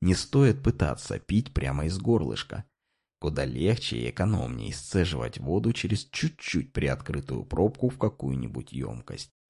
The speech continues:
В любую, да хотя бы в сложенную лодочкой упаковку из-под армейского рациона. «Что будем делать дальше?» — спросила Инга. Едва Виан, что было сил, завернул пробку пластиковой бутылки.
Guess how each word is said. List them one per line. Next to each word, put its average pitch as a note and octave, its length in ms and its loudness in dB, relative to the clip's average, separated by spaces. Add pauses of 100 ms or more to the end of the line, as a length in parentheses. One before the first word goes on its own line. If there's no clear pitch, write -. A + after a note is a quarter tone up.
В E2 100 0
любую, B1+ 640 2 (140)
да E2 160 0
хотя F#2+ 240 2
бы E2 120 0
в - 80 -6
сложенную D2 720 2
лодочкой D#2 600 0
упаковку F2+ 580 0
из-под - 320 -2
армейского A#1+ 640 -4
рациона. - 640 -8 (1040)
«Что - 300 2
будем B2+ 380 4
делать B2+ 400 4
дальше?» — - 540 2 (140)
спросила C2+ 540 -2
Инга. B1 420 -4 (220)
Едва D2+ 340 2
Виан, C#2+ 360 2
что C3+ 200 -4
было C#2 260 -2
сил, F#2 240 0
завернул C#2+ 680 -2
пробку - 560 0
пластиковой C#2+ 680 0
бутылки. A#1 720 -6